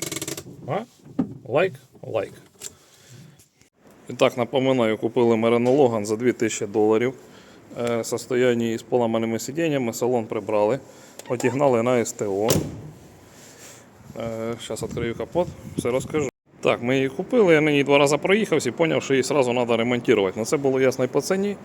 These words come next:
і по внешньому состоянню автомобіля. Значить, С Т О шник приговорив, що? Що її ніхто ніколи в житті не обслужував, ніхто їй не робив от слова нічого зовсім ніколи.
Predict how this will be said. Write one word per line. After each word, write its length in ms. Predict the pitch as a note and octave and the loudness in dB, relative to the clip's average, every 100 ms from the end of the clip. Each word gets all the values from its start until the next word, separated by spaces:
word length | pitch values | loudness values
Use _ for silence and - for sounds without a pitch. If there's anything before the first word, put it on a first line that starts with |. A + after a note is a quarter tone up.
| - - - - - | -20 -20 -20 -16 -4
і 160 | G#3+ G#2+ | -4 0
по 180 | - | 2
внешньому 460 | D3 D#3 - C#3+ C3+ | 4 4 2 0 0
состоянню 720 | C#3+ B2 C3 C#3 D3 C3+ C3+ - | 0 -2 2 2 4 2 0 0
автомобіля. 800 | C3 C3+ - C3 C3+ B2 A2+ A2 - - - - - - - - - - - | 2 2 2 2 2 2 0 0 -6 -16 -20 -20 -20 -20 -20 -20 -20 -18 -4
Значить, 420 | C3 D3 B2+ A2+ - C#3 | 2 4 4 -2 -2 2
С 160 | C#3 | 2
Т 100 | - | 4
О 120 | E3 | 4
шник 200 | D#3+ C3+ | 4 0
приговорив, 520 | C3 C#3 C#3 D3 C#3+ C#3 | 2 6 6 6 6 6
що? 240 | G3+ G#3 - - - - | 4 2 -4 -18 -18 -4
Що 140 | C#3 | 0
її 200 | C#3 D#3+ | 2 4
ніхто 280 | D3 - D3+ | 2 2 2
ніколи 360 | C3+ D3 C3 | 2 2 2
в 40 | B2+ | 4
житті 280 | D3 C3 B2+ | 2 0 0
не 120 | C3 | -2
обслужував, 520 | C3 G3+ D#3 C3 A#2 | -2 2 4 6 4
ніхто 260 | A#2+ - D3 | 2 0 2
їй 60 | |
не 120 | A#2+ | 2
робив 340 | B2 C3 C#3 B2 | 2 2 2 0
от 80 | A#2 | -2
слова 420 | C#3+ C3+ B2 B2+ - - | 0 2 2 0 -6 -6
нічого 460 | C3 C#3 C#3 D3 B2 | -2 0 4 4 4
зовсім 460 | - A#2+ - C3+ B2 | 2 -2 0 0 0
ніколи. 440 | B2+ C3 A2 | 0 4 4